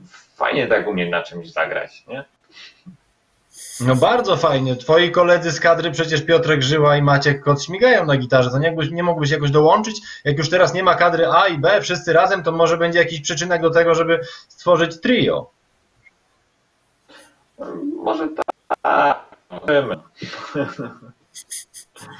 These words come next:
Speaker 1: Może, może,
Speaker 2: Dobra.
Speaker 1: może
Speaker 2: Nie.
Speaker 1: pożyczę gitarę i zacznę grać, no.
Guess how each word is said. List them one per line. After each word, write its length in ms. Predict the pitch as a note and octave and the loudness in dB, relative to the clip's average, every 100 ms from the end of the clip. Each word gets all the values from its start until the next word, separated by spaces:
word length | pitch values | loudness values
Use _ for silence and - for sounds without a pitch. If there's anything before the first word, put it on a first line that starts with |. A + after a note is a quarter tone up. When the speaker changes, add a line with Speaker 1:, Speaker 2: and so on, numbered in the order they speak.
| - - - - | -18 -16 -16 -8
Speaker 1:
Może, 320 | A#2 B2+ C3+ - | -4 0 0 2
może, 200 | C3 - | 4 6
Speaker 2:
Dobra. 240 | A#2+ - | 4 0
Speaker 1:
może 260 | B2+ D3 C#3+ | 0 2 2
Speaker 2:
Nie. 100 | C#3 | 2
Speaker 1:
pożyczę 340 | A#2+ A#2 B2 A2 | 0 -2 -6 -8
gitarę 440 | - - A2+ A2 | -6 -2 0 0
i 40 | A2 | 0
zacznę 320 | A2+ - B2+ | -4 -4 -10
grać, 380 | A#2+ B2 G#2+ G2 - | -4 -2 0 -2 -6
no. 140 | - | -18